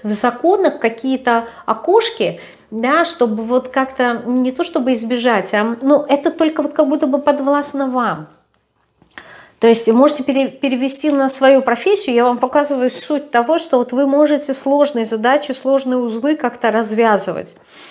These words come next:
Может быть, даже вот, э, и, м, причём, знаете, вот потребность передавать эту информацию, да, то есть вы знаете, вы это передаёте.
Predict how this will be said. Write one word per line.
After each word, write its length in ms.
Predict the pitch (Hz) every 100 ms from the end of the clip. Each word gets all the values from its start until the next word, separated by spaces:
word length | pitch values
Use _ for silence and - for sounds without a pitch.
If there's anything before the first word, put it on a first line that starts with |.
| - - - - - - -
Может 280 | 277 294
быть, 120 | 254 240
даже 260 | 277 285
вот, 240 | 277 - 247
э, 300 | 233 226 -
и, 280 | 247 254 -
м, 360 | 226 226 233 240
причём, 260 | 233 262
знаете, 280 | 254 294 302
вот 120 | 247 240
потребность 480 | 233 277 294 262 -
передавать 600 | 233 233 247 262 247 220
эту 180 | 208
информацию, 720 | 185 190 214 214 214 185 - 202
да, 160 | 240
то 100 | 262
есть 180 | 202 196
вы 140 | 214 233
знаете, 640 | 220 226 233 247 247 294
вы 200 | 240 247
это 220 | 262 254
передаёте. 920 | 247 247 233 208 214 226 214 196 -